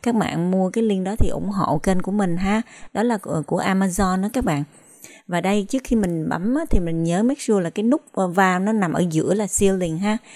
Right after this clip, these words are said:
Và bây giờ mình bấm nút manual. Manual, sau đó mình bấm hai mươi phút. Và rồi hai mươi phút này á, mình nói trước nè, là hai mươi phút này, ờ, cái thịt nó ra nó sẽ mềm, nhưng mà nó chưa có rụt, bởi vì mình biết là mình sẽ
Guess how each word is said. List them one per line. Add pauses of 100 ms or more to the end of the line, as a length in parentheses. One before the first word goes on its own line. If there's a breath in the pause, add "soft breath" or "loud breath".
(260 loud breath)
Và
bây
giờ
mình
bấm
nút
manual. (840)
Manual,
sau
đó
mình
bấm
hai
mươi
phút. (1500)
Và
rồi
hai
mươi
phút
này
á,
mình
nói
trước
nè, (320 loud breath)
là
hai
mươi
phút
này, (340 loud breath)
ờ, (120)
cái
thịt
nó
ra
nó
sẽ
mềm, (280 loud breath)
nhưng
mà (200)
nó
chưa
có
rụt,
bởi
vì
mình
biết
là
mình
sẽ